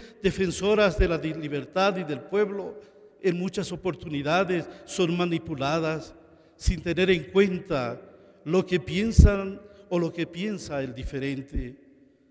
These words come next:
En muchas oportunidades, sin respetos a la nor-, a las normas democráticas, como acaba de suceder, y eso no es ninguna novedad, con la reciente elección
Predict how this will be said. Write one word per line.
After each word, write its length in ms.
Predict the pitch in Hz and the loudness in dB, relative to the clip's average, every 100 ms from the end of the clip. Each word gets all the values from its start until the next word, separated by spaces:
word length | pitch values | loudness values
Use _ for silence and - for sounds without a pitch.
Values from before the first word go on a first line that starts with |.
| _ _ _ _ _ _ | _ _ _ _ _ _
En 140 | 196 185 | 2 2
muchas 320 | 190 208 - | 2 0 2
oportunidades, 1120 | 160 165 - 160 147 147 180 196 190 175 - - - | 2 -2 -4 -6 -4 0 2 2 0 -2 -8 -20 -6
sin 220 | - 180 | -4 -2
respetos 640 | 165 156 190 208 202 185 170 | -2 0 4 4 4 0 0
a 80 | |
la 140 | 160 151 | 0 -2
nor-, 320 | 160 185 196 | -2 0 0
a 80 | 175 | -2
las 180 | 151 143 | -4 -4
normas 480 | 147 175 185 175 170 | -2 -2 0 -4 -4
democráticas, 920 | 151 127 - 170 170 175 165 147 139 - - - _ _ | -8 -8 -6 -4 -4 -10 -10 -10 -10 -18 -20 -20 _ _
como 220 | - 180 185 | -4 2 2
acaba 380 | 180 202 226 | 2 4 4
de 100 | 190 | 4
suceder, 960 | 175 180 - 147 170 185 165 151 - - 160 | 0 -2 -4 0 2 2 2 -2 -4 -16 -4
y 140 | 170 | -2
eso 320 | 170 - 175 | -2 -4 -6
no 140 | 147 170 | -4 -2
es 280 | 170 165 | -2 -2
ninguna 440 | 151 139 170 214 165 | -4 -2 -2 -2 -2
novedad, 360 | 139 135 135 151 147 - - - - | -2 -4 -4 -4 -6 -10 -18 -20 -6
con 120 | 165 | -2
la 100 | 170 | -2
reciente 520 | 147 151 - 202 - | -2 8 8 8 0
elección 640 | 175 156 - 170 175 160 | -2 -2 -2 0 0 0